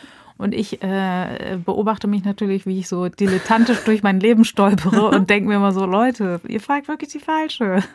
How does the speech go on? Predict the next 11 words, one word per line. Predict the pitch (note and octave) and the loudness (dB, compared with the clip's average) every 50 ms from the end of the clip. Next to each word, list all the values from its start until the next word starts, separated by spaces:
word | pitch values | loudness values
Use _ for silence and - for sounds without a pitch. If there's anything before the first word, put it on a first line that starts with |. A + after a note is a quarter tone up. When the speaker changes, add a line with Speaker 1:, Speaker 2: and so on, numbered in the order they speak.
| - - - - - - - - - - - - - | -18 -18 -18 -18 -18 -20 -20 -20 -20 -20 -12 -6 -4
Speaker 1:
Deswegen, | A3+ G#3+ A3 B3 C4+ B3+ A3+ G3 - - - | -4 -2 0 2 2 4 4 2 0 0 0
ähm, | - G3+ G#3 G#3 G#3 | 2 2 4 4 2
fragt | - - A#3 A#3+ C4 - - | 0 0 0 0 0 2 2
man | B3+ B3 | 4 4
meinen | A#3+ A#3 A3 A3 G#3+ G#3+ | 4 4 4 2 0 0
Partner, | - B3 C4+ D4+ - C#4+ D4 D4 D4 D4 C#4 B3+ B3 | 2 2 2 2 0 -2 -2 -2 -2 -4 -6 -8 -6
wie | B3+ C4 C4+ C4 B3+ A3+ | -4 -4 -2 -2 -4 -4
gut | A#3 C4+ C#4 B3+ | -4 -6 -4 -2
man, | B3 B3 B3+ B3 A#3+ A#3+ A#3 | 0 0 2 2 2 2 0
äh, | - - G#3+ - | -2 -6 -8 -2
kommuniziert | - B3 B3 A#3 A#3 A#3 A#3 - - B3+ C4 C4+ C#4+ A#3+ A#3 | 2 4 4 6 6 4 2 -2 -2 -2 0 0 0 0 -2